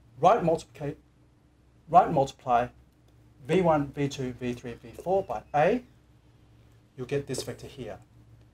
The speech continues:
Zero, you can, can apply alpha to V one, and that lives in V two here to get alpha of V one,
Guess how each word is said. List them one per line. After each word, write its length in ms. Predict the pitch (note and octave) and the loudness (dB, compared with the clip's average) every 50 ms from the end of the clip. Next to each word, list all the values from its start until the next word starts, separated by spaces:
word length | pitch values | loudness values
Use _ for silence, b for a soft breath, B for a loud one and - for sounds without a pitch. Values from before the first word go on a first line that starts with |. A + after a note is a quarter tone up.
| - - _ - - - C3 | -20 -20 _ -18 -16 -14 -10
Zero, 520 | A#2+ - D3 D#3 F3 G3 A#3 C4+ C4+ - - - - - - _ _ _ - - - _ _ - _ _ - | -4 0 2 4 6 6 6 4 0 -4 -10 -18 -20 -20 -20 _ _ _ -20 -20 -20 _ _ -20 _ _ -10
you 160 | B2+ C3 C3 | -8 -8 -6
can, 220 | B2+ - C3+ C3+ - - - - _ _ _ - | -6 -8 -12 -14 -14 -16 -20 -20 _ _ _ -16
can 160 | - C3 B2 | -10 -6 -6
apply 320 | A#2+ - - C#3+ B2+ C#3 - | -6 -4 -2 -2 -2 0 2
alpha 380 | D3 D#3+ F#3 F3+ - G3 C3 B2+ - - | 2 2 4 2 2 -2 -4 -6 -8 -14
to 120 | - C3 | -16 -12
V 180 | B2+ C3 B2+ B2 | -8 -6 -6 -4
one, 380 | - C#3+ D#3+ F#3+ A#3 B3 - - _ _ _ - - - - - - - _ _ _ - | -2 0 2 2 0 0 -4 -10 _ _ _ -20 -20 -20 -20 -20 -20 -20 _ _ _ -12
and 100 | A#2+ B2+ | -4 -2
that 160 | C3 C#3+ C#3 | -2 -2 -2
lives 180 | C#3 C3 A#2 A#2+ | -4 -6 -8 -10
in 120 | A#2+ A2+ | -12 -14
V 80 | B2+ A2+ A2+ - | -14 -16 -14 -10
two 200 | - F3 F#3 G#3 | -4 -2 -2 -2
here 380 | F3+ - D#3 D#3 F3+ G#3 D#4 - - - | -2 -4 -8 -4 -4 -4 -4 -6 -10 -18
to 80 | - | -20
get 180 | - B2+ A#2+ - - | -14 -14 -12 -6 -4
alpha 260 | B2+ A#2+ A#2 - A#2 | -4 -4 -4 -6 -12
of 100 | G#2+ - | -14 -10
V 120 | - A#2+ A#2+ A2+ | -10 -10 -8 -6
one, 280 | A#2 C3+ D3+ G#3 B3 A#3+ | -2 0 0 0 0 -2